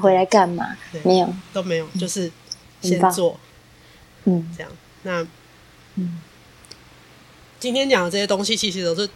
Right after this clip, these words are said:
Speaker 2: 都是融合了这段时间读的很多本书的做法。
Speaker 1: 哦，嗯。
Speaker 2: 嗯，非常非常多本书，但是目前这样，
Speaker 1: 受益良多。
Speaker 2: 嗯，目前这样子，这里抓一点，那里抓一点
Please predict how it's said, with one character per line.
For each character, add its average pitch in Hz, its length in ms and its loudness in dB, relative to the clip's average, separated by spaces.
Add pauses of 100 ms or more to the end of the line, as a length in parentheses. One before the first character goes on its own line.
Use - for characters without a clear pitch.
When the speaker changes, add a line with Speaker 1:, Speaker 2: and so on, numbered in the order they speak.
Speaker 2:
都 202 120 -2
是 196 320 -6
融 175 200 -2
合 180 180 -2
了 151 220 -12 (320)
这 202 100 -10
段 202 160 -4
时 175 100 -10
间 185 220 -8 (240)
读 175 180 -8
的 175 200 -4
很 170 120 0 (140)
多 226 100 6
本 202 200 6
书 190 360 0 (460)
的 190 80 -4
做 175 100 2
法。 185 60 6
Speaker 1:
哦， 247 300 8 (240)
嗯。 214 360 2 (120)
Speaker 2:
嗯， 160 180 -10
非 - 160 -4
常 180 160 -4
非 180 80 -4
常 170 140 -4
多 165 160 -2
本 160 180 -8
书， - 220 -6 (160)
但 202 120 -2
是 208 220 -4
目 - 20 -8
前 - 40 -20
这 269 120 4
样， 240 120 8
Speaker 1:
受 208 80 8
益 202 140 8
良 185 260 -2
多。 175 200 -6 (280)
Speaker 2:
嗯， 196 80 -10 (100)
目 247 160 -2
前 190 180 0
这 202 80 0
样 202 160 0
子， 165 280 -10 (1000)
这 220 100 -4
里 190 80 0
抓 180 260 0
一 180 40 -2
点， 160 160 -2
那 175 80 -4
里 165 80 0
抓 160 260 -2
一 160 40 -4
点 143 180 -12